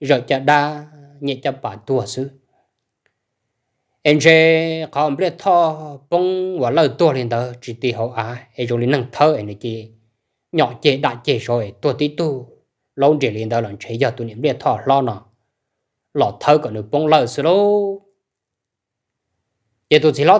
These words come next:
trở xa lên nó, chỉ được cu cái tiền mua, trâu roi chỉ cu càng tu. Càng tu ta kỳ chỉ được mà sớ,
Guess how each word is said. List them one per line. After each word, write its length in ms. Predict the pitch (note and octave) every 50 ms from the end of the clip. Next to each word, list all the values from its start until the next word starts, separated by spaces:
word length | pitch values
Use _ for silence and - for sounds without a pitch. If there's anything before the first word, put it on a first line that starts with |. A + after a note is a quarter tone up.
| -
trở 120 | D3+ A#2+ G2+
xa 220 | - - C#3+ C#3+ D#3
lên 120 | D#3+ C#3+
nó, 260 | C#3+ C#3 C#3 C#3 C3
chỉ 160 | C3 - B2+
được 160 | A#2 A#2+ A#2 A#2
cu 640 | - F3+ E3 D#3+ D#3 D#3 D3 D3 D3 C#3+ C#3+ C#3+ - D3
cái 80 | C3+
tiền 300 | - - C#3 C3 C3 D3
mua, 560 | D#3+ D#3 D3+ C#3+ C#3+ C#3 C#3 C3+ C3+ C3+ C3 B2+ _
trâu 180 | - D#3 C3+ A#2+
roi 260 | A#2 - E3 D3+ C#3 B2
chỉ 60 | - G2+
cu 160 | - C#3+ C3+
càng 300 | C#3 - C#3+ C3 A#2+ A#2+
tu. 240 | D#3+ D#3 C3 A2+ - - _ _ _ _ _ _ _ _ _ _ _ _ _ _ _ _ _ _ _ _ _ _ _ _ _
Càng 180 | - D3+ D3 C3
tu 100 | D3 C#3
ta 180 | C#3 D#3+ C#3+ A#2
kỳ 200 | - - B2+ A#2
chỉ 160 | - A#2+ G#2+
được 100 | A2 A2
mà 180 | A#2 A#2 G#2+ -
sớ, 340 | - B2+ C3 F3+ G3+ G3+